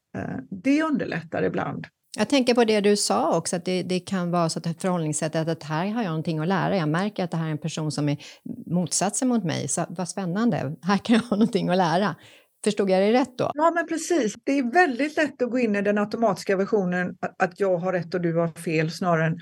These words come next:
Speaker 1: hur ska vi få det här att funka och dra nytta av det. För när jag skiftar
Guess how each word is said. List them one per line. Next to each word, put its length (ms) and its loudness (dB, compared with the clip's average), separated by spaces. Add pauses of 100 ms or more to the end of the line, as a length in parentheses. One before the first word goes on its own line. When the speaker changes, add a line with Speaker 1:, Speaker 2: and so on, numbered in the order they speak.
(120)
Speaker 1:
hur 180 2
ska 160 0
vi 80 0
få 180 -2
det 80 0
här 200 2
att 120 0
funka 460 0 (260)
och 80 2
dra 180 0
nytta 440 -6
av 120 0
det. 260 0 (380)
För 60 -2
när 140 0 (100)
jag 280 2
skiftar 760 -2